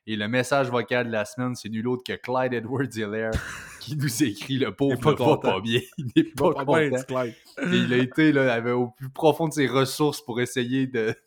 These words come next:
Speaker 1: <laughs> d'avoir des touches et de, de parler à Andy Reid.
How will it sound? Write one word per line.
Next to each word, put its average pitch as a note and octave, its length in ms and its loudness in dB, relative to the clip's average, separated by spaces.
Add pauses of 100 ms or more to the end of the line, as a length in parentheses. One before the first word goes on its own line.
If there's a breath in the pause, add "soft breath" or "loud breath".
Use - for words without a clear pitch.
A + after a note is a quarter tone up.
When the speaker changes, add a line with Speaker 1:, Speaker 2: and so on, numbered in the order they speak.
(140)
Speaker 1:
<laughs> - 100 -20
d'avoir C#3+ 520 2
des B2+ 220 -2
touches B2+ 300 -2 (640 soft breath)
et A2+ 160 -4
de, A2 240 0
de A2 160 -2
parler B2+ 340 2
à A#2+ 180 -2
Andy A#2+ 280 -4
Reid. A#2 300 -4